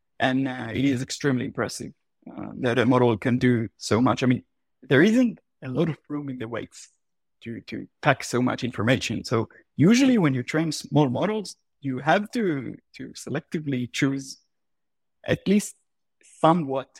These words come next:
what you're going to train on because, uh, it's a small model, uh, at the end. So when you see a model that is generally this good and also good for code, which we know that code and math and all of those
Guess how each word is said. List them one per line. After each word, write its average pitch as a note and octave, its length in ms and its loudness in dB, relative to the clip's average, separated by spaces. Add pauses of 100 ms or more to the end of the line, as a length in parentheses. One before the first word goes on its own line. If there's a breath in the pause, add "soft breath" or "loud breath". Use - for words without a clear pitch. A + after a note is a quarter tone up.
what D3 280 -12
you're C3 200 -12
going C3+ 240 -12
to A2 100 -18
train D3 360 -8
on A2 180 -12
because, G#2 480 -16 (580)
uh, - 220 -18 (140)
it's - 120 -12
a A#3 60 -8
small A#2+ 220 2
model, A2 320 -4 (280)
uh, - 200 -8
at - 120 -8
the A2 120 2
end. - 180 -2 (360)
So A#2+ 260 4 (100)
when C#3+ 140 0
you B2+ 80 2
see A3 160 -2
a G#3 40 0
model F#3+ 260 2
that B2 180 -6
is - 120 -20 (160)
generally C#3+ 800 -4 (280)
this C3+ 260 0
good B2+ 320 -6 (220)
and C3+ 200 -2
also G3+ 500 4
good F3 300 -8
for C#3 140 -10
code, D3 420 -10
which A#2+ 200 -20
we C#3+ 100 -12
know E3 300 -10
that C#3 160 -10 (260)
code E3 320 6
and C3 200 -2
math C#3+ 340 0
and A#2 280 -6
all C3 240 -4
of C3 60 -12
those B2+ 380 -6